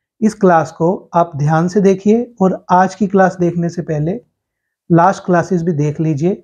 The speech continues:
ताकि आपका कॉन्सेप्ट क्लियर हो जाए।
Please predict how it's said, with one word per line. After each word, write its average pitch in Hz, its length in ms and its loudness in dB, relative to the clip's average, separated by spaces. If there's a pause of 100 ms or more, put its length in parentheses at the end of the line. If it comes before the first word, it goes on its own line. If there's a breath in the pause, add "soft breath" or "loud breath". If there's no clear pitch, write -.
(120)
ताकि 175 220 0
आपका 160 300 0
कॉन्सेप्ट 165 520 0 (420)
क्लियर 175 260 4
हो 135 140 -4
जाए। 120 180 -14